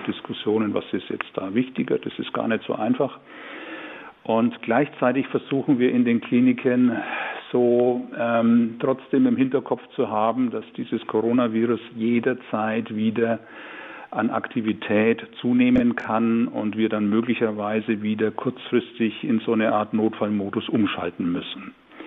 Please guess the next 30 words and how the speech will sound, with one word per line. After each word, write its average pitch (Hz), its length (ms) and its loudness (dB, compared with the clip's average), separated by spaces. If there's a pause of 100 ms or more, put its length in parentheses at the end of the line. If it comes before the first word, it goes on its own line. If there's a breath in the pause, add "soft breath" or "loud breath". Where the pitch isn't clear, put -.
(760 loud breath)
Und, 104 440 -2
ähm, 101 380 2
wir 104 120 0
versuchen 127 540 0
da 110 160 2
auch 110 260 -2
die - 140 -2
Lasten, 143 880 2 (320 loud breath)
die 131 120 0
ja 123 120 4
die 120 220 -2
Corona-Epidemie 117 1500 2
auf 110 220 -4
die 123 100 -6
Kliniken 113 420 2
bringt, 110 360 0
auf 110 220 -4
möglichst 117 480 2
viele 113 220 0
Kliniken 110 600 0 (100)
zu 110 380 2
verteilen. 98 720 -2 (800 loud breath)
Ähm, 110 300 0
da 107 180 0
hoffe 135 220 0
ich - 60 -8 (100)
sehr 120 260 2
auch 117 240 0
auf - 200 -2
die 113 120 -2